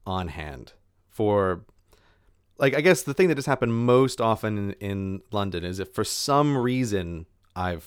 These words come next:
forgotten my keys, for example. And then, like, okay, well, now I'm kind of stuck out in the world, and I just want to make sure that I have a little bit of additional cash because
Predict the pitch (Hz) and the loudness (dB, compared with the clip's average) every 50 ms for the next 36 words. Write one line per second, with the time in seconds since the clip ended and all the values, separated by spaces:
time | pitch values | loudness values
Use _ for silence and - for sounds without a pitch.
0 | - _ - - 110 95 98 110 107 107 95 95 98 95 92 87 82 - - - | -20 _ -12 -10 -8 -4 0 4 4 4 4 0 -4 -6 -6 -8 -8 -10 -14 -14
1 | 90 85 78 73 65 - - - - _ _ - 82 76 71 78 85 - - - | -12 -12 -12 -12 -14 -16 -18 -18 -20 _ _ -10 -10 -10 -10 -10 -14 -16 -16 -14
2 | - - - - - - _ _ _ _ _ _ _ _ _ _ _ _ _ _ | -14 -14 -14 -14 -16 -20 _ _ _ _ _ _ _ _ _ _ _ _ _ _
3 | _ _ _ _ _ - 98 98 92 104 98 95 92 90 90 90 87 78 92 92 | _ _ _ _ _ -8 -8 -4 -2 0 0 0 0 -2 -4 -6 -8 -8 -8 -8
4 | 90 - - 147 - - 120 98 92 92 - - 127 127 147 151 156 151 143 135 | -6 -4 -4 -4 0 0 2 2 2 0 -2 -4 -2 2 4 6 6 6 6 4
5 | 123 - - 120 117 107 104 101 95 92 - _ _ _ _ _ _ _ _ _ | 2 0 0 0 0 2 0 0 0 -2 -8 _ _ _ _ _ _ _ _ _
6 | _ _ - - - - - 143 120 113 - - - 117 113 110 107 - 104 104 | _ _ -8 -8 -6 -2 2 2 2 2 0 -4 -4 -2 0 0 0 0 -2 -4
7 | 101 95 92 90 98 104 101 90 85 78 78 78 82 - - - _ _ - 90 | -4 -4 -4 0 2 2 2 2 2 0 -2 -6 -8 -14 -20 -20 _ _ -8 -6
8 | 90 85 85 85 82 - - 117 127 165 160 - 175 160 151 147 135 123 - 131 | -4 -4 -4 -6 -8 -6 -2 0 0 0 2 2 2 2 2 2 0 0 0 0
9 | 120 117 107 110 104 - - 120 117 127 139 147 156 151 147 147 117 143 143 151 | 0 2 0 0 -2 -2 -2 0 2 4 4 4 4 2 2 0 -2 0 0 2
10 | 147 151 135 147 147 147 147 139 139 139 139 147 139 - - 147 143 139 - - | 2 2 2 2 2 2 0 -2 -4 -4 -4 -4 -4 -4 -4 -4 -6 -6 -4 -4
11 | 147 139 147 151 - - - 110 - - 101 95 95 95 90 90 87 - | -4 -4 -4 -4 -6 -8 -10 -12 -6 -4 -4 -2 -2 -2 -4 -6 -8 -10